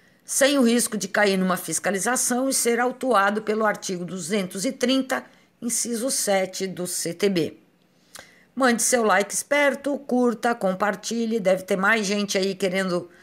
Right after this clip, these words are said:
mudar a cor do carro e não sabe como. Na dúvida, procure o detran do seu estado, veja a tabela de taxas que eles praticam lá, pode ser maior em algum detran, menor em outro,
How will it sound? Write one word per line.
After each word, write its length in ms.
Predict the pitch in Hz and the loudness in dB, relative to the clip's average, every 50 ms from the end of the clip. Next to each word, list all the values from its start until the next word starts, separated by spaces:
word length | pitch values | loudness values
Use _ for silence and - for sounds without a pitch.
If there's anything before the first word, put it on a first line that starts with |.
| - _ _ _ | -20 _ _ _
mudar 380 | - 202 220 208 196 220 220 226 | -2 0 0 2 2 2 2 2
a 40 | 220 | 0
cor 260 | 220 - 208 202 185 | 0 2 2 2 2
do 100 | 180 196 | 0 -2
carro 360 | 190 - 190 185 185 175 185 | 0 2 2 2 2 0 0
e 40 | 185 | -2
não 120 | 170 175 | -2 -2
sabe 340 | 180 - - 160 165 190 226 | -2 -2 0 0 0 0 -2
como. 460 | 226 - 247 247 240 240 247 247 240 - - - _ _ _ _ | 0 2 2 4 4 4 2 0 -2 -6 -14 -20 _ _ _ _
Na 200 | - 262 294 302 | -4 0 0 2
dúvida, 640 | 262 240 277 277 269 254 240 269 226 269 269 262 - - - _ _ _ _ _ - | 4 4 6 6 6 6 6 4 4 4 2 2 -2 -10 -20 _ _ _ _ _ 0
procure 760 | 262 277 277 277 - - 233 247 233 233 214 254 226 - - - | 2 2 2 2 0 0 2 4 4 4 4 2 0 -2 -4 -2
o 120 | 220 214 | -2 0
detran 600 | 185 147 226 233 233 233 233 - 185 190 190 185 | 2 4 4 4 4 4 0 -2 0 0 0 -2
do 80 | 180 - | -2 -2
seu 200 | - 220 226 254 | -2 0 0 0
estado, 720 | 226 - - - 254 254 254 254 240 233 269 254 247 - - - | -2 -2 -2 -2 0 2 2 2 2 2 0 0 -2 -6 -12 -16
veja 600 | 170 156 175 202 208 208 208 175 202 196 165 - | -8 -4 0 2 2 2 2 0 0 -2 -2 -2
a 140 | - 180 196 | -2 -2 -2
tabela 440 | - 202 185 180 170 170 175 175 175 | 0 -2 -2 0 2 2 2 2 0
de 120 | 170 185 | -2 -6
taxas 600 | - _ _ - 220 247 254 247 - - 190 180 - | -10 _ _ 0 2 2 2 0 -2 -2 -4 -4 -4
que 100 | - 190 | -2 -2
eles 220 | 175 180 180 - | -2 -2 -2 -4
praticam 640 | - - 202 202 190 - - 185 180 - 247 262 262 | -2 -2 -2 -2 -2 -4 -6 -6 -2 0 2 2 2
lá, 280 | 240 233 254 254 - - - - - _ _ _ | 2 2 0 -2 -4 -10 -20 -20 -20 _ _ _
pode 240 | - - 190 185 - | -8 -6 -6 -4 -2
ser 120 | - 208 | -2 -2
maior 440 | 196 196 190 196 190 185 175 175 170 | 0 0 2 4 4 6 6 6 4
em 120 | 175 175 | 4 2
algum 260 | 175 170 165 165 180 175 | 0 -2 -2 -4 -2 0
detran, 420 | 190 202 202 - 254 262 277 269 | 0 0 0 0 0 0 2 2
menor 380 | 233 202 180 175 185 185 196 214 | 2 2 2 2 4 4 4 4
em 100 | 262 262 | 4 4
outro, 440 | 254 262 285 294 285 - - - | 6 6 4 4 2 -2 -8 -16